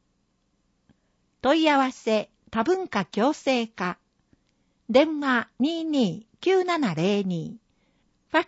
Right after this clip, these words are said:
クス二二九六四一。メールティーエービーユーエヌケーエーアットマークシーアイティーワイドットアイティーエードットエルジードット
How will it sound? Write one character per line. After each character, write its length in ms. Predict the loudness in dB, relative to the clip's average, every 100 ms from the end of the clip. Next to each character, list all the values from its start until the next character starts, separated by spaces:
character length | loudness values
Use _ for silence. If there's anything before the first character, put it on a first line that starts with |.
| -4
ク 100 | -8
ス 380 | -6 -4 -4 -6 _ _ -6
二 280 | -2 -2 -2
二 400 | -2 0 0 -4 _
九 240 | 0 2
六 300 | 4 2 0
四 260 | 0 2 2
一。 480 | 0 -2 -10 -12 -12 _ _ _ _ _ _ 2
メ 260 | 4 4
ー 60 | 2
ル 300 | 0 0 -2 _ _ _ _ -2
テ 80 |
ィ 140 | 0 0
ー 80 | 0
エ 260 | 4 4 2
ー 40 |
ビ 400 | 2 4 4 2
ー 20 |
ユ 220 | 0 0
ー 60 | -2
エ 120 | 0 0
ヌ 120 | -2
ケ 380 | -2 0 2 0
ー 80 | 0
エ 240 | 0 0
ー 60 | -2
ア 100 | -6
ッ 60 | -4
ト 80 | -4
マ 180 | 0 0
ー 60 |
ク 340 | 0 -2 -4 -4
シ 320 | -10 -2 2
ー 60 | 4
ア 40 |
イ 100 | 2
テ 160 | 0 0
ィ 80 | 2
ー 20 |
ワ 100 | 2
イ 100 | 0
ド 120 | -2
ッ 60 | -6 _
ト 200 | -6 -6 -2
ア 140 | -2
イ 100 | -2
テ 140 | -2
ィ 160 | 0 2
ー 140 | 0
エ 20 | 0
ー 40 |
ド 120 | -2
ッ 60 | -8 _
ト 200 | -8 -8 -4
エ 80 | 0
ル 140 | 0
ジ 140 | 0 0
ー 140 | -2
ド 100 | -4
ッ 60 | -8 _
ト 200 | -6 -6